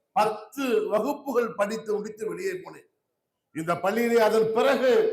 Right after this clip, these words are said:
நீதிபதியாக உயர்ந்தேன் என்றால் இந்த பள்ளி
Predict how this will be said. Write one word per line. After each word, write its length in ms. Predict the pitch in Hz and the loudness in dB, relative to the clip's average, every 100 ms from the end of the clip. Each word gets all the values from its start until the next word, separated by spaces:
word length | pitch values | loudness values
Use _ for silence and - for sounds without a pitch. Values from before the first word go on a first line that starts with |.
| - - - | -4 -12 -10
நீதிபதியாக 880 | 180 262 302 302 285 277 269 240 226 220 180 - - _ | 0 4 4 4 0 4 4 4 4 4 2 -2 -14 _
உயர்ந்தேன் 800 | 147 196 226 220 226 233 254 226 175 - _ _ | -4 0 4 6 6 4 4 2 -4 -12 _ _
என்றால் 600 | 151 180 185 202 254 285 - - - | -8 -4 2 4 4 4 0 -12 -14
இந்த 200 | 170 165 160 | -12 -6 -6
பள்ளி 520 | - 185 214 208 | -4 -4 -4 -6